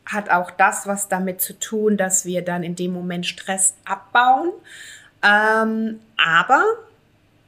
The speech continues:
wenn wir natürlich total ungesund leben, ähm, also uns überhaupt nicht gesund ernähren, Alkohol noch dazu kommt, vielleicht im schlimmsten Fall sogar auch noch Rauchen dazu kommt,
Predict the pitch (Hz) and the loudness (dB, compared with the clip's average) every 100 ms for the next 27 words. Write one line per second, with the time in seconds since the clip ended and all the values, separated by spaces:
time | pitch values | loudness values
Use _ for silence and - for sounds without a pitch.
0 | _ _ - 180 170 185 233 285 302 226 | _ _ -16 -8 2 4 4 4 4 0
1 | 190 202 214 202 185 185 - 185 170 180 | -2 2 4 4 0 -4 -6 -6 -6 -8
2 | 202 196 226 240 240 240 220 190 202 196 | -10 -2 0 2 0 0 -2 -2 -6 -8
3 | - - - 170 170 180 240 302 370 370 | -16 -20 -12 -4 -2 -2 -2 0 0 0
4 | - 190 196 185 180 180 175 - - - | -2 -4 -6 -8 -14 -12 -10 -12 -16 -18
5 | - - 208 202 240 - 220 226 208 208 | -18 -12 -10 -8 -8 -10 -10 -6 -4 -4
6 | 190 185 190 208 214 220 220 214 202 208 | -6 -4 0 2 2 0 -6 -2 0 0
7 | 208 202 190 190 - 196 196 196 - 185 | -4 -4 -6 -8 -12 -14 -14 -18 -16 -14
8 | 185 185 - - - 190 247 233 202 214 | -12 -14 -16 -10 -6 -4 -4 -4 -4 -2
9 | 202 - - - 190 180 - - 170 - | -2 -6 -8 -8 -4 -6 -4 -6 -8 -8
10 | - 262 285 233 220 208 - 208 196 190 | -4 -4 -6 -8 -4 -4 -6 -12 -10 -8
11 | 196 | -10